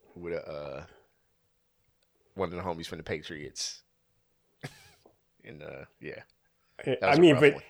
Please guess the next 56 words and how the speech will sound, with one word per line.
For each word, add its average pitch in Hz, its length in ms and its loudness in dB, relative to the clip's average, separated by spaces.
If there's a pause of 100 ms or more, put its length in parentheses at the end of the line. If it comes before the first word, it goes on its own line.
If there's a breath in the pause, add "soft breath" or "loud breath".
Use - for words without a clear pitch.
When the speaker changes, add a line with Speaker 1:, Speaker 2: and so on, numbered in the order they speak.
Speaker 2:
even 202 220 10
if 170 100 8
they 165 140 10
give 143 160 6
you 147 80 10
a - 20 10
hard 139 240 8
time, 139 160 4
they 139 100 10
didn't 143 180 8
give, 139 200 4
they 143 120 12
didn't 143 140 10
give 139 160 6
you, 139 360 10
like, 139 240 2
a 123 80 6
hundred 127 280 2
dollar 127 280 8
handshake 135 480 6
or 139 40 6
anything 139 320 4
Speaker 1:
No, 143 120 6
Speaker 2:
like 147 60 4
Speaker 1:
no, 160 40 4
Speaker 2:
that? 151 140 8
Speaker 1:
I, 117 260 8 (140)
I 127 80 8
mean, 131 160 0
I 123 160 12
wasn't 151 380 2
the 139 60 0
one 117 540 0 (1040)
that 110 300 6
was 104 160 -4
in 123 180 -2
the 101 240 -2 (240)
issue. 101 480 0
Matter 131 160 6
of - 60 -2
fact, 151 260 8
I, 110 140 4 (200)
I 131 140 10
didn't 123 300 2
even 113 240 -6
know 113 120 4
what 110 280 2
was 110 160 -8
going 110 280 -2
on 120 280 4
until 98 320 -4
after 107 400 6
and 85 100 -2
was 87 140 -10
like, 95 140 0
"Whoa, 127 580 8